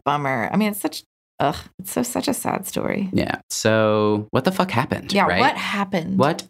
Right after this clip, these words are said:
Speaker 2: the fuck? W T F. During their time at the cottage, it's reported that Christina began to act out of character.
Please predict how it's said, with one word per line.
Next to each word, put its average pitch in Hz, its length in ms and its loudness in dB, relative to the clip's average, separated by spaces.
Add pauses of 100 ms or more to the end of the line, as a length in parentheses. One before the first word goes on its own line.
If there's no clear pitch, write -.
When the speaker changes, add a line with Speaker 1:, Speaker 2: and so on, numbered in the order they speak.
Speaker 2:
the 123 420 2
fuck? 98 200 4
W 123 200 2
T - 160 2
F. - 140 -2 (520)
During 143 200 6
their 202 100 4
time 139 260 4
at 165 60 -2
the - 60 -6
cottage, 82 560 2
it's - 200 0
reported 120 440 2
that - 180 2
Christina 156 440 2
began 104 520 2
to 95 340 0
act 92 300 2
out 101 100 2
of 95 100 -6
character. - 580 -2